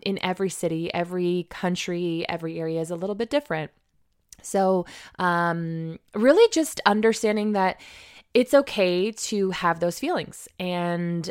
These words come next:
and if you have these feelings of, um, uncertainty and fear, that that is okay.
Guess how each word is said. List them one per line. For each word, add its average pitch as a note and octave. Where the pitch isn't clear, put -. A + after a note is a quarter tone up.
and E3+
if G3
you G3
have F#3+
these F3+
feelings E3+
of, D#3+
um, D#3
uncertainty E3
and D#3+
fear, D#3
that D#3+
that F3
is G#3
okay. F3+